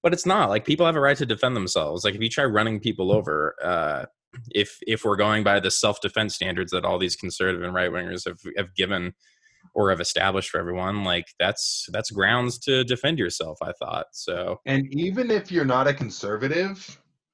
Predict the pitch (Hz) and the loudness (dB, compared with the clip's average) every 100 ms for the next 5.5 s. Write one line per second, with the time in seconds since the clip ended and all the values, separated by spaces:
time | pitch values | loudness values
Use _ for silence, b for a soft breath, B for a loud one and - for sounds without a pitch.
0 | _ - - b b b - 143 139 131 | _ -14 -14 b b b 0 4 6 4
1 | 117 127 147 180 185 190 131 117 160 151 | 4 4 6 6 4 2 2 2 4 4
2 | 131 107 104 95 107 139 139 113 123 113 | 2 -2 -6 -6 0 4 4 4 0 -2
3 | - - - - - - _ _ - 123 | -6 -20 -18 -14 -14 -16 _ _ -4 -2
4 | 110 104 113 131 135 127 101 104 127 101 | -2 0 4 6 6 4 2 0 0 -2
5 | 80 73 - - - | -8 -12 -12 -12 -14